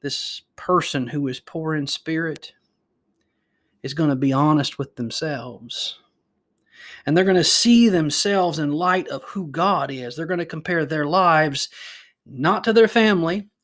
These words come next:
not to another person, but to God. And they're gonna see themselves for who they are, flawed, yet faithful, good, but fall short of God's glory,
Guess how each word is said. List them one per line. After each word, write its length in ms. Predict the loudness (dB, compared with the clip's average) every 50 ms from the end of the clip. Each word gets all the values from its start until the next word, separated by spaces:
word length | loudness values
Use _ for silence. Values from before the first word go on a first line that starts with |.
| _ _ _ _
not 600 | -20 -18 -12 -6 -2 2 2 4 2 2 0 -2
to 120 | -2 0
another 280 | 0 0 0 -2 -4 -4
person, 580 | -2 -2 -2 -2 -2 -4 -6 -6 -6 -8 -10 _ _ _ _ _ _ _ _ _ _ _
but 180 | -18 -18 -16 -16
to 80 | -16 -16
God. 640 | -14 -6 -4 -2 -2 -2 -4 -8 -12 -16 -18 -20 -20 -20 _ _ _ _ _ _ _ _ _ _ _ _ _ _ _ _ _ _ _ _ _ _ _ _ _ _ _ _ _ _ _ -16
And 120 | -14 -14
they're 80 | -12 -12
gonna 240 | -12 -12 -12 -10
see 280 | -10 -10 -10 -8 -6 -4
themselves 500 | -2 -2 0 0 0 2 2 2 2 0
for 120 | -4 -4
who 160 | -2 0 0 2
they 160 | 2 2 2
are, 420 | 2 2 2 2 0 0 -2 -6 -12 -16 -14 -14 -14 -14 -16 -18 -20 _ _ _ _ _ _ _
flawed, 800 | -20 -12 -2 2 4 6 6 6 6 4 4 4 2 0 -4 -6 _ _ _ _ _ _ _ _ _ _ _ _ _ _ _ _ _ _ _ _ _
yet 240 | -6 -6 -6 -6 -8
faithful, 640 | -8 -4 -2 -2 -2 -2 -4 -8 -12 -14 -14 -16 -16 _ _ _ _ _ _ _ _ _ -20 -20 -18 -2
good, 560 | 4 6 8 8 8 8 6 4 4 0 -6 _ _ _ _ _ _ _ _ _ _ _ _ _ _ _ _ _ _ _ _ _ _
but 180 | -14 -14 -12 -8
fall 240 | -6 -4 -4 -4
short 300 | -6 -8 -6 -6 -6 -6
of 160 | -6 -10 -14 -14
God's 300 | -14 -14 -14 -14 -16 -16
glory, 560 | -12 -10 -8 -8 -8 -8 -10 -12 -16 -18